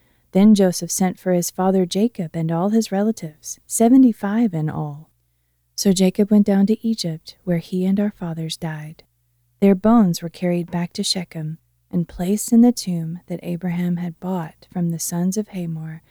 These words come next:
at Shechem for a price he paid in silver. As the time drew near for God to fulfill his promise to Abraham, our people in Egypt increased greatly in number.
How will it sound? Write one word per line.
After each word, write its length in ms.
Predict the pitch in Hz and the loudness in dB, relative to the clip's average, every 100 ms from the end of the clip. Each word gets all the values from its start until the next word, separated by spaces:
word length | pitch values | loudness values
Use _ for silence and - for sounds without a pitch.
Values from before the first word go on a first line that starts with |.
| _ _ | _ _
at 200 | 185 - | -6 -6
Shechem 480 | - 160 - 160 160 | -8 -10 -12 -12 -10
for 180 | 170 170 | -6 -6
a 60 | |
price 460 | - 185 185 196 - | -6 -8 -6 -6 -8
he 120 | 180 | -14
paid 440 | - 160 156 147 | -14 -14 -14 -16
in 200 | - 175 | -8 -8
silver. 560 | 170 - 208 175 151 160 _ _ _ _ _ _ _ _ - | -6 -6 -8 -10 -16 -20 _ _ _ _ _ _ _ _ -2
As 160 | 190 | 0
the 80 | 214 | 0
time 360 | 208 208 226 240 | -4 2 4 6
drew 180 | 247 226 | 6 4
near 400 | 196 202 156 151 | 4 0 -4 -10
for 120 | 175 | -18
God 280 | - 175 180 | -14 -12 -12
to 100 | - | -16
fulfill 460 | _ 180 - 208 214 | _ -14 -2 0 0
his 180 | 208 - | -4 -8
promise 480 | - 175 165 156 | -6 -4 -4 -6
to 160 | - - | -12 -6
Abraham, 580 | 190 202 170 156 156 160 _ _ _ - | -6 -4 -6 -8 -12 -16 _ _ _ -6
our 180 | 180 185 | -4 -4
people 460 | - 220 - 226 | -4 -6 -4 -6
in 180 | 226 185 | -4 -6
Egypt 540 | 180 185 - 156 - _ | -4 -6 -6 -12 -14 _
increased 680 | 202 208 - 175 156 - - | 0 0 -2 -12 -12 -14 -14
greatly 480 | 170 185 - 160 | -8 -8 -8 -12
in 160 | 156 156 | -10 -8
number. 460 | 170 185 156 151 | -4 -6 -6 -18